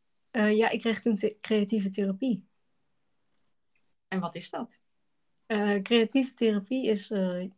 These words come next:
Speaker 1: ja, een thera-, een vaktherapie, eh, waardoor je middel van creativiteit, eh, ja, je emoties uit, ehm, je gevoelens, je waarnemers. Ehm,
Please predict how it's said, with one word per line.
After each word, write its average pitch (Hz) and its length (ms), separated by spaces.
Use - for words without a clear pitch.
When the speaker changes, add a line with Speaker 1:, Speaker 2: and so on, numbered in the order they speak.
Speaker 1:
ja, 196 340
een 190 200
thera-, 190 300
een 208 160
vaktherapie, 240 800
eh, 180 460
waardoor 190 320
je 180 160
middel 180 320
van 170 520
creativiteit, 185 920
eh, 175 640
ja, 180 220
je 170 280
emoties 185 640
uit, 180 460
ehm, 160 320
je 170 180
gevoelens, 185 580
je 180 100
waarnemers. 170 880
Ehm, 165 380